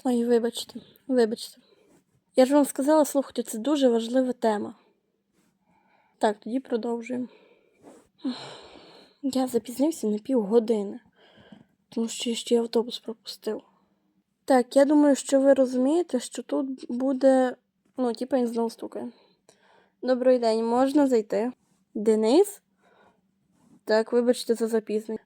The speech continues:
Денис, скільки ти ще будеш спізнюватись? Можливо, ти ще запізнишся на цілий день, аж в кінці дня прийдеш і скажеш: «Вибачте за запізнення». Вибачте, просто там така ситуація була. Яка? Знову придумаєш якусь? В її голові. Мені здається, що я його ж,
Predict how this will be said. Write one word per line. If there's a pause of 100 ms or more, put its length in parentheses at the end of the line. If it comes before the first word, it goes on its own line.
Денис,
скільки
ти
ще
будеш
спізнюватись?
Можливо,
ти
ще
запізнишся
на
цілий
день,
аж
в
кінці
дня
прийдеш
і
скажеш: (360)
«Вибачте
за
запізнення». (160)
Вибачте,
просто
там
така
ситуація
була.
Яка?
Знову
придумаєш
якусь? (1200)
В
її
голові. (720)
Мені
здається,
що
я
його
ж,